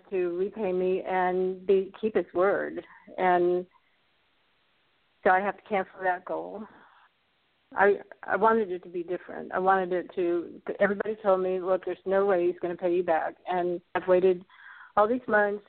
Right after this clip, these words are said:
hoping that, you know, we could resolve it. And he would say one thing and then not follow through. So, um, anyway, I'm just needing to make that phone call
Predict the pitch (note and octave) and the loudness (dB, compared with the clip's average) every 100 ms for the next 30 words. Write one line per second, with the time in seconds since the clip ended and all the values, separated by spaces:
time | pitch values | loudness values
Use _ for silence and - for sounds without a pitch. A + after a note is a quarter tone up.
0 | G3+ F#3+ G3+ G3 F#3 F3 - - _ _ | -6 -4 -4 -4 -4 -4 -6 -14 _ _
1 | _ _ F#3+ F#3 F3+ F3+ F3+ F#3 F#3 E3+ | _ _ -8 -4 -2 -4 -4 -2 4 4
2 | D#3 C#3 - - F3+ F3+ F#3 G3 F3+ - | 2 -4 -14 -12 -8 -8 -4 -2 -2 0
3 | G3+ G3 G3 F#3+ F#3+ F#3 F3+ F3+ F#3 F3+ | 4 4 4 0 0 0 0 -2 0 0
4 | F3 E3+ - E3+ D#3+ F3 - - - - | 2 0 2 2 2 -4 -10 -12 -14 -2
5 | F#3 E3+ E3 E3 - _ _ _ _ _ | 2 4 2 -4 -10 _ _ _ _ _
6 | _ _ _ _ - G3 G#3 G#3 G#3 - | _ _ _ _ -4 0 0 0 -8 -12
7 | - - _ _ _ _ _ _ _ - | -20 -20 _ _ _ _ _ _ _ -8
8 | G3 F3+ E3 E3+ E3+ F#3 F3+ F#3+ F3+ F3+ | -4 -2 -2 -4 -8 -4 -2 -2 -2 -6
9 | - _ _ _ _ - F#3+ G3 F#3+ F3+ | -8 _ _ _ _ -2 2 4 2 2
10 | E3 E3+ F3 - - - _ _ _ _ | 2 2 -2 -6 -16 -20 _ _ _ _
11 | - F3+ F#3+ F#3+ F#3+ F3 - F#3+ F#3+ G3+ | -10 0 0 2 2 2 2 -4 -2 -2
12 | F3+ F3+ F#3 | 0 -2 -4